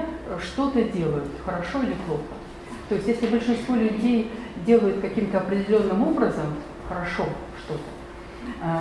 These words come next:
например, большинство людей рядом со мной хорошо готовят итальянскую кухню, прекрасно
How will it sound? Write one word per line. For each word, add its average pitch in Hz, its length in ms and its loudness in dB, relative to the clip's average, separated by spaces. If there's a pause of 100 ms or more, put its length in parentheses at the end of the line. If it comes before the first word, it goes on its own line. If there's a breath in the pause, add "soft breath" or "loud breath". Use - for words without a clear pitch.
например, 190 360 0
большинство 196 400 -2
людей 240 440 0
рядом 170 260 0
со 180 120 -4
мной 220 260 0
хорошо 185 320 -2
готовят 180 500 -2
итальянскую 180 640 -4
кухню, - 420 -6 (360)
прекрасно - 500 -8